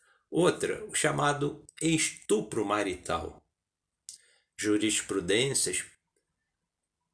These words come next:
davam consentimento ao marido que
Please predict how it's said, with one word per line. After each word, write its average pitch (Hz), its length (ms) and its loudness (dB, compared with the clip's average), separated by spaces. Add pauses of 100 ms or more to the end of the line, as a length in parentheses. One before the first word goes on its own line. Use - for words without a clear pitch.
(380)
davam 104 1300 0 (180)
consentimento 143 1500 2 (600)
ao 117 140 0
marido 123 680 2 (2000)
que 110 600 0